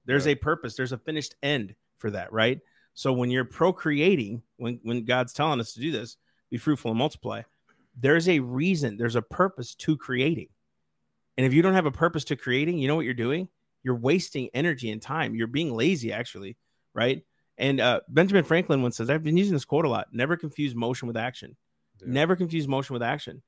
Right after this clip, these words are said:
Speaker 1: right? It's easy to watch people do and create, but w-, are they procreating? Are they doing it with a purpose and intent? And God always does things with a purpose and intent. He never leaves us hanging, you know what I mean?
Speaker 2: Yeah.
Speaker 1: There's always a reason why we have to create things and why he puts things on our heart, you know?
Speaker 2: Absolutely.
Speaker 1: I don't even know why I read all that. I hope that helped you.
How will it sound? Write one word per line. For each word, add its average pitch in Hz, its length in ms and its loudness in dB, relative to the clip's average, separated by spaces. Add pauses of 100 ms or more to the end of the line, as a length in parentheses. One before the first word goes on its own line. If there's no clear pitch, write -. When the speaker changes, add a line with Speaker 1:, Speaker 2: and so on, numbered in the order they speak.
(280)
Speaker 1:
right? 135 120 4
It's 139 140 0
easy 170 220 0
to 143 60 4
watch 131 280 4
people 135 240 -2
do 131 320 2
and 117 120 -2
create, 127 520 -4 (360)
but 135 100 -2
w-, 135 180 -4
are 135 100 2
they 127 140 2
procreating? 135 880 -2 (160)
Are 131 100 0
they 135 100 0
doing 147 240 -2
it 160 40 -4
with 127 100 -6
a 117 60 -8
purpose - 400 -2
and 98 80 -6
intent? 135 360 -6 (460)
And 117 220 -4
God 147 200 6
always 156 220 4
does 190 180 2
things 120 200 -4
with 110 80 -4
a 107 40 -10
purpose 107 320 -8
and 98 80 -8
intent. 98 320 -14 (420)
He 202 100 2
never 277 160 4
leaves 247 180 6
us 160 100 0
hanging, 110 320 0
you 113 60 2
know 131 80 4
what 135 40 4
I 131 40 2
mean? 135 240 0
Speaker 2:
Yeah. 92 120 -10
Speaker 1:
There's 85 180 -12
always 190 140 2
a 170 60 4
reason 147 440 2
why 123 100 0
we 120 80 -2
have 117 120 -4
to 117 80 -16
create 113 280 -8
things 90 220 -18
and 117 80 -10
why 123 80 -2
he 117 80 -4
puts - 180 -16
things 120 160 -10
on 110 80 -6
our 104 80 -12
heart, 98 220 -8
you 95 80 -16
know? 104 160 -14 (600)
Speaker 2:
Absolutely. 107 720 -14
Speaker 1:
I 110 80 -2
don't 110 140 -2
even 113 140 -4
know 117 100 -2
why 175 180 6
I 185 60 6
read 185 160 4
all 180 120 2
that. 180 220 2
I 131 60 0
hope 156 180 2
that 143 140 4
helped 127 260 2
you. - 60 -6